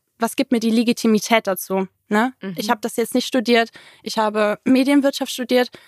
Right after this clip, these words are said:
Speaker 1: und darf ich dann überhaupt, ne, mich über die Klimakrise äußern? Und als ich aber gemerkt habe, auch in meinen Recherchen,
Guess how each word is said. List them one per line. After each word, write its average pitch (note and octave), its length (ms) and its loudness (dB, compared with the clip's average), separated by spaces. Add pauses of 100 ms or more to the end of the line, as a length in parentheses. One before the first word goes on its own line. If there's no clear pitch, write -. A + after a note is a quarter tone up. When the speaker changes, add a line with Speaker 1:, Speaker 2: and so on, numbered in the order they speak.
(300)
Speaker 1:
und A#3+ 380 0 (460)
darf B3+ 200 0
ich C#4 120 -4
dann A3 180 -2
überhaupt, G#3 500 -2
ne, A3+ 140 0
mich B3 180 -4
über A3 180 0
die G3+ 100 -6
Klimakrise A3+ 640 -2
äußern? A#3 440 0 (640)
Und A#3+ 320 0 (200)
als A#3+ 160 0
ich A#3+ 140 -2
aber A3+ 140 0
gemerkt A3+ 500 -2
habe, G#3+ 300 -2
auch G#3+ 140 -6
in A3 80 -4
meinen G#3+ 220 -2
Recherchen, A3+ 720 -2